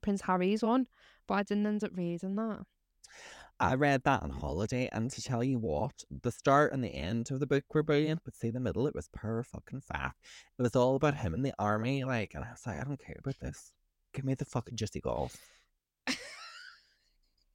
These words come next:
Speaker 2: Like, it was
Speaker 1: I know,
Speaker 2: really
Speaker 1: yeah.
Speaker 2: boring. Like, the start of the book was Jussie Goss. It was all about, like,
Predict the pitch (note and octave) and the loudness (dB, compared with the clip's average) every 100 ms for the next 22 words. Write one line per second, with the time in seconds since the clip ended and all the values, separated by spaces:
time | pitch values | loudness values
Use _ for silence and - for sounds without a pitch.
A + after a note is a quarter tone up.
0 | _ _ _ _ _ _ - C#3+ C#3 A#2 | _ _ _ _ _ _ 0 4 6 6
1 | B2 C#3 - F#4+ F#4+ F#4 F#4 E4 - - | 6 6 6 6 4 4 2 2 -6 -2
2 | - - _ E4 C3+ - B2+ D#3 D#3 D3+ | 0 -2 _ -2 -2 2 4 4 6 6
3 | - C3 - A#2+ B2+ A2+ F2+ D#2+ D2 E2+ | 6 2 2 0 2 6 6 4 0 2
4 | G#2+ E2 E2 E2 D#2 E2 - | 4 4 4 2 2 0 -2